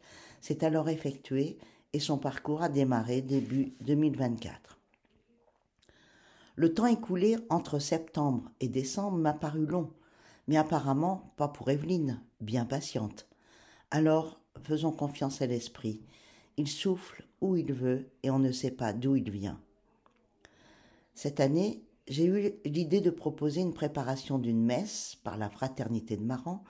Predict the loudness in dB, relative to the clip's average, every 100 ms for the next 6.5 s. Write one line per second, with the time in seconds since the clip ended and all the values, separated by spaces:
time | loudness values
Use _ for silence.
0 | -20 -20 -20 -12 0 2 2 0 0 -2
1 | 0 2 2 0 0 0 0 -2 -8 -12
2 | -6 -2 0 0 2 0 0 -2 -2 -4
3 | -6 -8 -4 -2 0 -2 -4 -4 -4 -6
4 | -6 -6 -6 -6 -2 -2 -2 -4 -2 -2
5 | -4 -4 -4 -4 -4 -2 -2 -2 -2 -2
6 | -4 -6 -2 -2